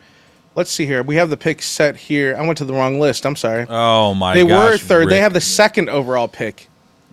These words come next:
Speaker 2: Yeah, so they don't even have to. They, they could possibly get Caleb
Speaker 1: Yeah,
Speaker 2: Williams.
Speaker 1: they absolutely could go after Caleb. And I, I still have this feeling that I feel like Chicago's gonna stick with Fields, and they're gonna trade down anyway.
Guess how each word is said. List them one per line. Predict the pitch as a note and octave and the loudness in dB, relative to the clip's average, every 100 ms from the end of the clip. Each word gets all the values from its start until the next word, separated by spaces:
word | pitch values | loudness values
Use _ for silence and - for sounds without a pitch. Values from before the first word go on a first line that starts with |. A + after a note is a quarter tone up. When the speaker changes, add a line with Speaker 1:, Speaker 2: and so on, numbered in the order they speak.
| _ _ | _ _
Speaker 2:
Yeah, | C3 | -2
so | A#2 G#2 | 0 2
they | |
don't | A2+ | 2
even | A2 | 2
have | G2 F#2 | 0 0
to. | F2+ | -2
They, | E2 G2+ | 0 0
they | G#2 G#2 G#2 | 0 0 -2
could | - A#2 G#2 _ | 0 -4 -4 _
possibly | - G#2+ A2 G#2 G2+ | -2 -2 -2 -4 -4
get | C3 C#3 _ _ _ _ _ | -4 -8 _ _ _ _ _
Caleb | - F#2+ F2 | -10 -6 -2
Speaker 1:
Yeah, | F2 C4 | 2 2
Speaker 2:
Williams. | A#3 | 2
Speaker 1:
they | F3 F3+ | 0 -2
absolutely | - E3+ - F#3 F3+ E3+ | 0 0 0 -2 -2 -2
could | E3 F3+ | -2 0
go | D#3 | 2
after | D3 C#3+ | 2 0
Caleb. | C#3 D3+ D#3 C3 C3 _ _ _ _ | -4 -2 0 0 -4 _ _ _ _
And | F3 F3 | 0 2
I, | D3 A#3 - | 2 0 0
I | G3 | 0
still | F#3+ - A3 | 0 2 4
have | G#3 F#3 | 4 2
this | E3+ | -2
feeling | - F3 D#3+ D3 | -6 -4 -2 -2
that | C3+ A#2 - _ _ _ _ _ _ _ | -2 -4 -6 _ _ _ _ _ _ _
I | E3+ G#3 | 2 2
feel | - G#3 | 4 4
like | F3+ | 6
Chicago's | - D#3 D3+ D3+ D3 | 2 2 2 2 0
gonna | D3 C3+ | -2 -4
stick | - D3 - | -4 -6 -6
with | - | -4
Fields, | C#3+ C3+ B2+ B2 - | 0 0 0 -4 -10
and | C#3 | -6
they're | B2+ | -4
gonna | C3 A#2+ | -2 -4
trade | - B2 | -2 -2
down | A#2 A2 | -2 -4
anyway. | A#2 A2 F#2 F#2+ | -4 -6 -8 -10